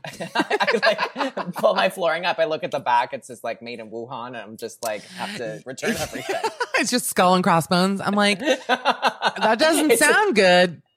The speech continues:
Speaker 1: It's the Mister Yuck sticker. And I just, like, look at everything. I'm like, "Oh, it's just poisonous."
Speaker 2: Um, my neighbors had, um, like, I had one roach in the three years that I've lived here and it was dead.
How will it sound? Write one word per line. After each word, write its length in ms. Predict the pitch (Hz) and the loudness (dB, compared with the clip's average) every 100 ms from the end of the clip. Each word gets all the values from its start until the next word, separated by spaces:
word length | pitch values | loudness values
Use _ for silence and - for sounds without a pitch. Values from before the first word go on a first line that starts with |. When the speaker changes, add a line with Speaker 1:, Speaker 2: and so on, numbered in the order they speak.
| - - | -12 -2
Speaker 1:
It's 180 | 226 - | -2 -2
the 80 | |
Mister 380 | 190 165 - 190 | -4 -4 -6 -6
Yuck 260 | 160 131 139 | -4 -4 -4
sticker. 540 | - 156 143 160 165 202 | -10 -10 -6 -6 -6 -8
And 240 | 254 220 - | -8 -6 -6
I 160 | 160 147 | -2 -2
just, 220 | 151 135 | -2 -2
like, 180 | 160 190 | 0 0
look 260 | 196 208 - | 0 0 2
at 220 | 208 214 | 2 2
everything. 360 | 170 196 339 196 | 2 0 2 0
I'm 100 | 156 | 0
like, 140 | 151 - | 0 -2
"Oh, 120 | 220 | -2
it's 340 | 240 440 427 392 | -2 -2 -2 -4
just 240 | 330 262 | -8 -8
poisonous." 680 | - 247 160 - 123 - _ _ _ _ | -8 -8 -10 -18 -20 -20 _ _ _ _
Speaker 2:
Um, 240 | 180 175 156 | 0 0 -2
my 220 | 170 175 | -4 -4
neighbors 420 | 208 175 156 147 | -2 -2 0 -2
had, 380 | - 147 135 127 - | 0 2 2 0 0
um, 540 | 135 127 123 123 127 - - _ | 0 0 -2 -6 -10 -14 -20 _
like, 180 | 165 165 | 0 2
I 100 | 156 | 4
had 120 | 180 170 | 2 2
one 220 | 156 151 | 0 0
roach 280 | 139 135 - | 2 0 -2
in 240 | 139 135 | -6 -4
the 80 | 131 | -4
three 240 | - 151 139 | -8 -8 -6
years 260 | 135 139 | -4 -4
that 100 | 147 | -2
I've 120 | 135 | -2
lived 160 | 135 127 | -2 -2
here 100 | 165 | -2
and 100 | 143 | -2
it 20 | |
was 140 | 131 117 | -2 -2
dead. 380 | 135 127 165 | 2 2 0